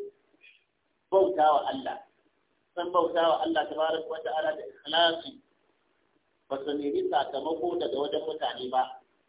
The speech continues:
ba su nemi yabo daga wajen mutane ba, bi an abaduhu ala wajhi al-muraqabati wan nasihati fi ubudiyyati. Sun kasance masu muraqabar Allah tabaraka wa ta'ala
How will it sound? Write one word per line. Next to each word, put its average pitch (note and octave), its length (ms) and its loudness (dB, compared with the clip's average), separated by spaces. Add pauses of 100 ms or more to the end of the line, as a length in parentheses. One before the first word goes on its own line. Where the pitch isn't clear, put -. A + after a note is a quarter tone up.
(260)
ba C#3+ 60 -6
su D3 140 -10
nemi G3 460 -2
yabo F4 560 2
daga - 180 -4
wajen D3+ 300 -2
mutane C3 480 -4
ba, C3 160 2 (920)
bi C#3 60 -2
an F3+ 260 0
abaduhu D3+ 720 0
ala D3 320 2
wajhi D3+ 480 0
al-muraqabati C#3 720 -2
wan C#3 220 -8
nasihati C#3 640 -14
fi - 240 -20
ubudiyyati. - 720 -14 (1500)
Sun F3+ 140 -6
kasance D#3+ 360 -4
masu D3+ 280 -6
muraqabar D3 600 0
Allah C#3 300 -8
tabaraka C3+ 380 -6
wa C3+ 100 -10
ta'ala C3 340 -4